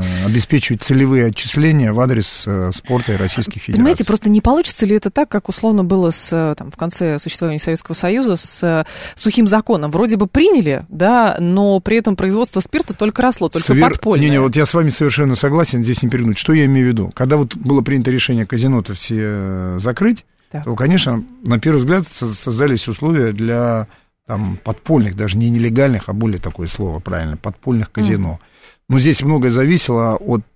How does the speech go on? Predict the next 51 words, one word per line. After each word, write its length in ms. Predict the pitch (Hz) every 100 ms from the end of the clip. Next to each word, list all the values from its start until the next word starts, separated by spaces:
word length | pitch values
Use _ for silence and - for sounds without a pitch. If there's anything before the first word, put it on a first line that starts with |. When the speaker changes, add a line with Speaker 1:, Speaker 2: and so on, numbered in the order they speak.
| -
Speaker 1:
э, 800 | 120 113 107 101 98 95 92 95
работы 320 | 107 120 147 123
правоохранительных 720 | 107 104 117 117 104 120 -
органов. 320 | 95 78 82 - _ _ -
И, 80 | 123 120
я 100 | 123
думаю, 260 | 139 135
долго 280 | 131 151 117
очень 240 | 113 120
они 120 | 117 113
там 160 | 113
перестраивались. 680 | 107 127 - 180 202 127 - - - - -
Но, 60 |
вы 80 | 123
знаете, 320 | 143 180 131
вот 140 | 117 107
статистика, 600 | 143 127 208 185 - 120
я 200 | 123 123
ее, 200 | 123 117
к 60 |
сожалению, 340 | - 113 131 123
не 40 |
смогу 300 | 113 143 135
сейчас 160 | 120 117
привести, 480 | - 123 120 - 190
но 160 | 131
та 160 | 110 123
статистика, 560 | - 123 - 107 - 98
которая 360 | 101 - 110
есть 100 | 98
в 40 | 113
Министерстве 420 | 104 - 107 110
внутренних 320 | 117 113 117
дел, 180 | 143 185
и, 60 | 110
кстати, 420 | - 92 90 90 - - _ _ -
генеральный 340 | 107 135 165 139
прокурор, 460 | - 113 113 113
мы 140 | 110 107
от 120 | -
них 100 | 101
получали, 500 | 107 104 95 110 90
когда 360 | - 92 98 90
занимались 560 | 95 98 98 92 90
вот 120 | 92 -
поправками 580 | 98 - 95 - 92 90
в 40 |
закон 380 | 95 - 98 92
об 280 | 98 95 98
азартных 480 | 98 104 98 104 165
играх, 260 | 151 110